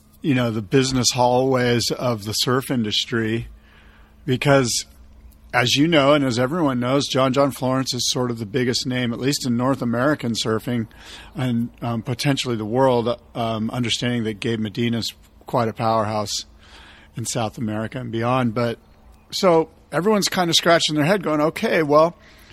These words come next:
John's out there. Um, he's a free agent. He's looking for a deal.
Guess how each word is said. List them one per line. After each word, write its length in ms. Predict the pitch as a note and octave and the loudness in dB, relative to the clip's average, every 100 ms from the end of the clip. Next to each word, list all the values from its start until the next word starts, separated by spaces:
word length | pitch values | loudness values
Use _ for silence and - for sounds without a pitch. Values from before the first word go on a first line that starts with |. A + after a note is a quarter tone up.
| - - - | -20 -20 -16
John's 360 | - D#3 E3 E3 | 2 4 6 6
out 220 | E3 E3+ | 6 4
there. 340 | F3+ E3 E3 D#3 - | 4 6 4 2 -6
Um, 380 | - C#3+ C#3+ C3+ | -2 2 2 2
he's 180 | C3+ C3 | 0 -2
a 60 | |
free 300 | A#2 E3 E3 | -4 2 6
agent. 360 | D3+ D3+ D#3 C#3+ | 6 4 2 0
He's 200 | C#3 A#2 | -2 0
looking 320 | C3+ C#3 D3 | 0 0 -4
for 220 | B2+ D3 | -2 2
a 60 | C3+ | 2
deal. 560 | G#2+ C3+ D3 C3+ B2+ | 2 2 4 4 2